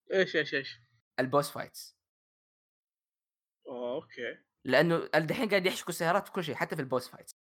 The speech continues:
Speaker 2: أركام، أرك-،
Speaker 1: يا.
Speaker 2: يعني أر-، أركام أوريجينز، أوكي، ما ك-، يعني ناس كثير ما يتفقوا إنه حتى يمكن يقولوا أقل جزء رهابة، بس بالنسبة لي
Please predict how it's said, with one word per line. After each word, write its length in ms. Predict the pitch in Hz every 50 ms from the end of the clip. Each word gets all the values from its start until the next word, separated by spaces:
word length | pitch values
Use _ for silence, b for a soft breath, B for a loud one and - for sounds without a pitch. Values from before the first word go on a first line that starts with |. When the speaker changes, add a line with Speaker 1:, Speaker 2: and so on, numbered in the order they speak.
| _ _ _ _ _ -
Speaker 2:
أركام، 460 | - - 262 - - 220 180 156 - -
أرك-، 180 | 220 247 - -
Speaker 1:
يا. 160 | 175 180 208
Speaker 2:
يعني 120 | 233 254 -
أر-، 480 | 160 156 - - - - - - 170
أركام 260 | 220 220 - - 135 - -
أوريجينز، 680 | 180 180 160 151 160 143 160 226 - - - - _ _ _ _ _ _ _ _ -
أوكي، 540 | - - - - 143 127 139 196 240 - _ _ _ _ _ _
ما 240 | - 123 151 180 220
ك-، 360 | 233 - - 208 - - - -
يعني 180 | - 123 135 139
ناس 200 | 151 175 180 -
كثير 300 | - 160 160 202 214 190
ما 80 | 175 180
يتفقوا 380 | 180 196 202 - - - 165
إنه 80 | 147 139
حتى 200 | - 156 - 170
يمكن 160 | 156 - 156
يقولوا 300 | 143 165 170 147 - -
أقل 280 | - - 185 185 180 160
جزء 220 | 160 170 156 151
رهابة، 600 | 135 131 135 - 170 170 175 156 160 196 214 - -
بس 160 | 117 131 -
بالنسبة 440 | - 135 139 151 170 - - 151 151
لي 340 | 165 190 180 175 226 285